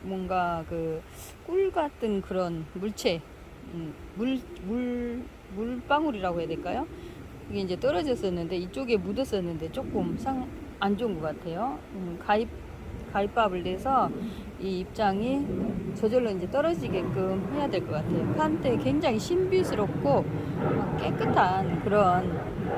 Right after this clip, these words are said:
얼굴을 가진, 아, 백분을 두르고 아주 이쁜, 음, 고급진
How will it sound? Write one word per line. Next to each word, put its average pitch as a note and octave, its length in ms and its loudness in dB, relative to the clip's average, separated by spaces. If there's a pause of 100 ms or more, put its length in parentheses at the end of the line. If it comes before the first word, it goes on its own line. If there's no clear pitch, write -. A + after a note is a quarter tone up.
(280)
얼굴을 - 1160 6
가진, G3 280 4 (320)
아, - 60 4
백분을 C4+ 520 6
두르고 - 220 10
아주 A#3+ 240 8 (420)
이쁜, - 340 4
음, - 920 8
고급진 - 640 10